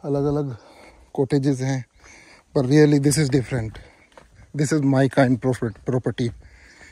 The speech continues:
यहाँ तो दो रात रुकना था। ला हर्मिटेज, ला हर्मिटेज ना जाके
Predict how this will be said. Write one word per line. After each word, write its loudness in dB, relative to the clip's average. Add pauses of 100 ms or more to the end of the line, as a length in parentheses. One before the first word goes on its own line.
(120)
यहाँ -2
तो 2
दो 6
रात 0
रुकना -2
था। -4 (1400)
ला 2
हर्मिटेज, 0 (580)
ला 0
हर्मिटेज 0
ना 0
जाके 0